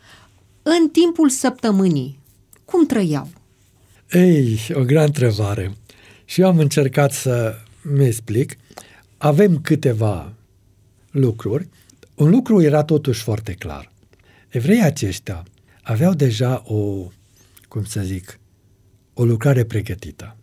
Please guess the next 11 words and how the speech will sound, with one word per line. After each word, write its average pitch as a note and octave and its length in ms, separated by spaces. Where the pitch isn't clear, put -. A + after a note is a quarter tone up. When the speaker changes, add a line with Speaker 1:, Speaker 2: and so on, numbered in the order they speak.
Speaker 2:
Și - 140
lucrarea G3+ 360
de D3+ 160
evangelizare B2+ 720
a B2+ 60
fost D3+ 240
pregătită, B2+ 640
în A2+ 80
primul A#2 360
rând, A2+ 240
de G#2 260